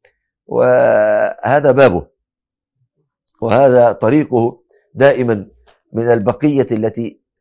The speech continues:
تنهى عن الباطل حتى في طرقات المسلمين. حسبه كذلك والله حسيبه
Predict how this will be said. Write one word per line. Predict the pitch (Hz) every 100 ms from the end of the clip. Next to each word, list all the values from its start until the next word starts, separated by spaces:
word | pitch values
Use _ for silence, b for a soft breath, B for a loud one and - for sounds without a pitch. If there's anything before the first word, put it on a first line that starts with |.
| _
تنهى | 143 143 113 113
عن | 87 101
الباطل | 101 85 131 131 120 113 - _ _ _
حتى | - 156 -
في | 110 113
طرقات | 113 107 139 113
المسلمين. | 101 98 107 104 85 - _ _ _
حسبه | - 143 120
كذلك | 113 117 123 101
والله | 107 117 104
حسيبه | 104 120 104